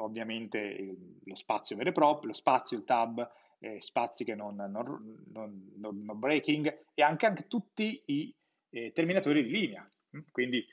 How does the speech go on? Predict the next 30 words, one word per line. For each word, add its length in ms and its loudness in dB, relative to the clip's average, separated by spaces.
anche 300 0
gli 100 2
a 60 -2
capo, 560 -12
come 200 4
abbiamo 240 2
noi 200 2
nel 120 0
nostro 240 -6
caso 440 -4
di, 360 -6
eh, 220 -6
paradigmi 400 2
di 80 -4
programmazione, 680 -2
dove 140 -10
c'è 100 -6
uno 100 0
spazio, 380 -6
dove 140 -4
c'è 100 -2
un 60 -2
a 60 -2
capo 260 -2
e 20 -4
poi 100 -6
c'è 100 -8
anche 140 -18
uno 80 -16
spazio. 480 -18